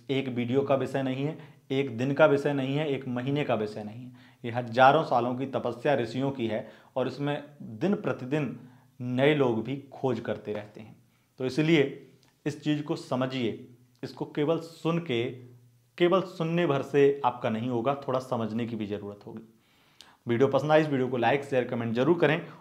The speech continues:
और चैनल को सब्सक्राइब कर लें, क्योंकि ऐसे ही वीडियो हम यहाँ पर लेकर आते रहते हैं। और दो हज़ार चौबीस का राशिफल देखना मत भूलिएगा, आई बटन पर आपको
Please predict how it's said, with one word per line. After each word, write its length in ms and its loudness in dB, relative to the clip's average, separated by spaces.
और 220 0
चैनल 180 0
को 100 -2
सब्सक्राइब 580 -2
कर 120 0
लें, 160 -4
क्योंकि 280 -4
ऐसे 180 -2
ही 80 2
वीडियो 340 0
हम 260 -4
यहाँ 180 -2
पर 200 -2
लेकर 280 -2
आते 240 4
रहते 220 4
हैं। 260 -6
और 160 -10
दो 120 8
हज़ार 240 8
चौबीस 260 2
का 120 -4
राशिफल 420 -2
देखना 260 -2
मत 160 -4
भूलिएगा, 440 -2
आई 140 6
बटन 260 2
पर 500 -2
आपको 420 2